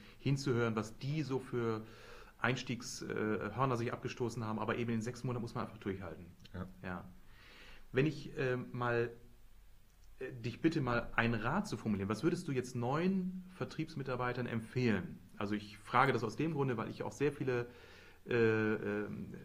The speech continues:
Speaker 1: Vertriebsaußendienstmitarbeiter schule, die als Quereinsteiger in einen Job kommen. Ich habe ein großes Unternehmen, für das ich zweimal im Jahr eine große, äh, Schulungsreihe, ähm, durchführe, auch erstmals jetzt mit, äh, der Kombination von Präsenzseminaren und Webinaren.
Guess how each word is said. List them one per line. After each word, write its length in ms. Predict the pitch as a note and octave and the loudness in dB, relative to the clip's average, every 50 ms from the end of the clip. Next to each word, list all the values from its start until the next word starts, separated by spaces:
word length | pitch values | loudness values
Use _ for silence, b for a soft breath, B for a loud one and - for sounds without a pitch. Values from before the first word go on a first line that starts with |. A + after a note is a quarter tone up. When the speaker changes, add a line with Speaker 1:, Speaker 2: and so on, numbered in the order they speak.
| - - - - - | -14 -16 -18 -18 -6
Speaker 1:
Vertriebsaußendienstmitarbeiter 1400 | - C3 - - - E3+ - - - - - - - C3+ C#3 D3 - D#3 C#3+ C3+ C#3 C3+ C3 B2 B2 A#2+ A#2 - A#2 | -6 -6 -4 -4 -6 -6 -4 -6 -8 -8 -10 -4 0 0 0 2 2 -2 -2 -2 -2 -2 0 0 2 0 2 0 0
schule, 360 | A2 - - C#3+ C#3 C#3 B2+ | -2 0 -2 0 2 2 2
die 140 | A2 A2+ A2+ | 2 2 0
als 200 | - G2 - - | 0 -2 -4 -6
Quereinsteiger 680 | - - B2+ C3 D#3 E3+ E3 D#3+ - - D#3+ D#3 D#3+ | -4 0 2 2 2 2 0 -4 -4 -4 -4 -2 -2
in 80 | D#3 D3+ | -2 -2
einen 160 | C#3+ C#3+ C#3 | -2 -4 -2
Job 220 | C3+ C#3+ C#3 C#3 - | -2 -2 -4 -4 -8
kommen. 340 | - - D3 D3+ D#3 C#3+ | -6 -4 -4 -2 -2 -4
Ich 80 | B2+ - | -2 -2
habe 160 | A#2 A2 G#2+ | -2 -2 -2
ein 140 | - G2+ G#2+ | -2 -4 -4
großes 360 | G#2+ A2 A2+ A#2 A2+ A#2+ A#2 | -2 -2 -2 -2 -2 -4 -6
Unternehmen, 440 | - A2+ A2+ G#2+ G#2+ A#2 C3 C#3 C3+ | -6 -4 -2 0 2 2 0 0 -2
für 120 | - - | -4 -4
das 160 | G#2+ G#2+ G#2 G#2+ | -4 -4 -4 -6
ich 160 | G#2+ - - | -8 -10 -10
zweimal 400 | - - A2 A2+ C#3 D3+ C#3 A2+ | -8 -4 -2 -2 0 -2 -2 -2
im 80 | A#2 | -2
Jahr 260 | A#2 A#2 A#2 A#2 A2+ A#2 | -2 0 0 -2 -2 -2
eine 160 | A2 G#2+ G#2+ | -4 -4 -2
große, 400 | G#2+ A2 A2 A2 - A2+ A2 G#2+ A2 B B B B B B B B B B - - | -2 -2 -4 -2 -2 -4 -4 -4 -6 B B B B B B B B B B -8 -2
äh, 140 | - G#2+ | -2 -2
Schulungsreihe, 760 | G#2+ - - E3 E3 D3 D3 - - C3 B2+ C3 C3 C3 B2+ B2 - - - - | -2 -2 -2 -2 -2 -2 -4 -6 -6 -2 0 2 2 2 2 0 -4 -6 -6 -6
ähm, 260 | C3 B2+ B2+ B2+ A#2+ | -6 -6 -6 -6 -2
durchführe, 640 | B2+ B2+ B2 B2 - - C#3+ C3 A#2 A#2+ B2 B2 - | -2 -2 -2 -2 -4 -2 -2 0 2 2 0 0 2
auch 240 | A#2+ A#2+ A#2+ - - | 0 0 0 0 -2
erstmals 440 | B2+ B2 A#2+ - - B2 A#2 A2 - | -2 -2 -2 -2 -2 -2 -2 -2 -2
jetzt 220 | - A2 - - - | -6 -8 -8 -8 -8
mit, 360 | A2+ A2 - - - - - | -8 -8 -8 -14 -14 -10 -10
äh, 160 | - B2+ A2+ - - - - | -8 -8 -8 -10 -10 -8 -8
der 80 | B2+ | -8
Kombination 480 | A#2+ - A2+ A#2 A2 G#2+ A2 - A#2 G#2+ | -6 -4 -2 -2 -2 -2 -2 -4 -4 -4
von 220 | - - G#2 G2+ | -2 -4 -6 -6
Präsenzseminaren 880 | - - - G#2 G#2 A2 C3 C#3 - - C3 B2 A#2+ A#2 A2+ A2+ A2 G#2+ | -4 -4 -4 2 2 2 2 2 0 -2 -2 -2 0 0 0 0 0 -2
und 120 | G2+ G2+ G2+ | -2 0 0
Webinaren. 600 | G#2+ G2+ G#2+ G2 F#2+ F#2+ F#2+ G#2+ B2+ D#3+ F3+ | 0 0 0 0 0 0 -2 -2 -2 -2 -4